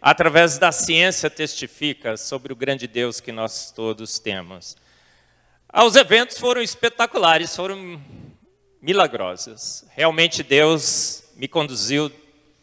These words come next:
Ele fechou portas que eu queria entrar, ele abriu portas que eu não queria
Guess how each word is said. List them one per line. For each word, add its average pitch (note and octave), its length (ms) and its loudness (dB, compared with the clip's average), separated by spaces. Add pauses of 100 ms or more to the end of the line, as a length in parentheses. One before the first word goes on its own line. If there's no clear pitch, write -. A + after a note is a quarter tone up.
(920)
Ele F#3+ 200 2
fechou A#3 460 4
portas A3 560 2
que - 80 -4
eu G3+ 60 0
queria G3 280 0
entrar, F#3 420 2
ele F#3 160 2
abriu F#3 300 0
portas F#3+ 1000 0
que - 80 -6
eu D#3+ 140 2
não E3 160 -4
queria E3 680 0